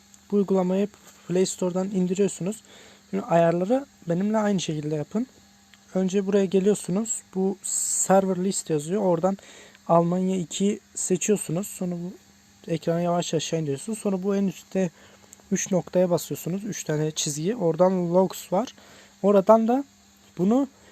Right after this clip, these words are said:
üçe iso yapın ya da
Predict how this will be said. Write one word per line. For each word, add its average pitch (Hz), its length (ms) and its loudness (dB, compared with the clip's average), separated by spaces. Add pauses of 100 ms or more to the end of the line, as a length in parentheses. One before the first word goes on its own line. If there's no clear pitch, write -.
(680)
üçe 254 380 2 (960)
iso 220 300 0
yapın 190 360 2
ya 240 140 0
da 262 220 2